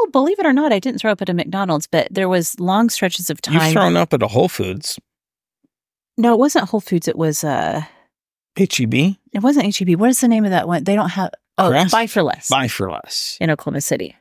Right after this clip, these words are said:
Speaker 2: That's embarrassing, throwing up at a Buy for Less.
Speaker 1: Believe me, <laughs> it was worse than embarrassing,
Speaker 2: <laughs>
Speaker 1: okay? Um, no, wait, what was I saying? McDonald's, um, oh, McChicken sandwiches. I could,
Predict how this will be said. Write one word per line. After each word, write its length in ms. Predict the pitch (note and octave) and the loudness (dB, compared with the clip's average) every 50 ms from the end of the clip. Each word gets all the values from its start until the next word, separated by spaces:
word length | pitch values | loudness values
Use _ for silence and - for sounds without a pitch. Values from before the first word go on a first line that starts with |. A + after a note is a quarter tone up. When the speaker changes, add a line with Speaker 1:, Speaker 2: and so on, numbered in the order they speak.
| _ - | _ -4
Speaker 2:
That's 260 | - - E3+ - - | -2 -2 -2 0 0
embarrassing, 840 | - F#2 F2 F2 G#2 - - - - - F2+ E2+ - - - - - - | 0 0 0 0 0 0 0 0 -2 -2 -4 -6 -10 -12 -14 -10 -4 0
throwing 280 | - A#2 G#2+ A2 G#2 | 2 4 4 4 4
up 140 | G2+ F#2+ - | 2 2 0
at 100 | A2 G2+ | 0 -2
a 40 | G#2 | 0
Buy 220 | G2+ G#2+ G#2+ A2 | 0 0 -2 -2
for 200 | - - - G#2+ | -2 -2 -2 -2
Less. 480 | G#2 F#2+ F#2 F#2+ - - - - - - _ _ _ _ _ _ _ _ _ _ _ _ _ _ _ _ _ - - - - - - - _ _ _ C4+ F#3+ | -4 -4 -6 -6 -4 -4 -4 -4 -4 -8 _ _ _ _ _ _ _ _ _ _ _ _ _ _ _ _ _ -16 -14 -14 -14 -14 -16 -20 _ _ _ -8 -4
Speaker 1:
Believe 320 | G3+ G3 F#3 - - - - - - - - - - - | -2 0 0 0 -2 -2 -4 -4 -8 -10 -18 -10 -4 -4
me, 80 | B3+ | -2
<laughs> 0 | |
it 200 | - A#3 - - | -2 -2 -2 0
was 340 | B3 A3 - - - - - A3+ - | 0 0 0 0 -2 -2 -4 -4 -2
worse 300 | G#3+ G3 - G3+ - - | 0 0 0 0 -2 -4
than 180 | - F#3+ F#3+ F#3 - | -4 -2 -2 -2 -2
embarrassing, 680 | F3+ F#3 - F#3 E3 - - E3+ - C3 - F#3 - A3+ | -2 -2 0 0 0 0 -2 -2 -2 -4 -4 -4 -6 -6
Speaker 2:
<laughs> 40 | - | -4
Speaker 1:
okay? 480 | F3 - - - - F3+ E3 E3+ G3 - - - - - - - - - - - - - | -4 -6 -6 -4 -2 -2 -2 -2 -4 -8 -12 -14 -14 -14 -16 -16 -16 -16 -16 -18 -14 -6
Um, 380 | - C4 B3+ A#3+ A#3 A#3 A3+ A3 - _ - | 0 2 2 4 4 2 2 0 -2 _ 0
no, 380 | A#3 A#3+ C4 B3+ A#3+ G#3+ F3+ | 2 2 4 4 4 4 2
wait, 300 | E3 E3+ G3 F#3 D#3+ - | 2 2 2 2 2 2
what 100 | - G3 | 0 -2
was 120 | F3 F#3 F#3 | -2 0 -2
I 60 | F3 | -2
saying? 240 | - - D3+ D3 D3+ | -2 -2 -2 -2 -2
McDonald's, 680 | D#3 - - D#3+ D3+ D#3 D#3 D3+ D3+ D3+ D3 - - - - - | -4 -4 -4 -4 -2 -2 -2 -2 -2 -2 -4 -6 -8 -10 -8 -4
um, 680 | E3 D#3+ D3 D3 C#3+ C3+ A#2+ C#3+ A#2+ G#2+ A2 D#3 D#3+ D#3 - - - - _ _ _ _ _ _ _ - | -2 -2 0 0 0 0 -2 -2 -4 -4 -6 -6 -6 -8 -12 -20 -20 -20 _ _ _ _ _ _ _ 0
oh, 240 | - - - - _ _ _ _ _ _ _ _ _ _ - - _ - | 0 0 0 -2 _ _ _ _ _ _ _ _ _ _ -20 -12 _ -2
McChicken 440 | F#3+ - - - G3 - - D#3 - | -2 0 0 -2 -2 0 0 -2 0
sandwiches. 720 | - F3+ D#3+ C#3+ C#3+ - - - - - - - - - _ _ _ _ - | 0 0 0 0 0 -4 -6 -6 -8 -6 -6 -6 -6 -8 _ _ _ _ -2
I 180 | F3 F3 F3 | 0 0 0
could, 520 | D#3 - - - F3 D3+ D3+ D3 C#3+ C3+ | 0 -2 0 2 4 4 4 4 2 0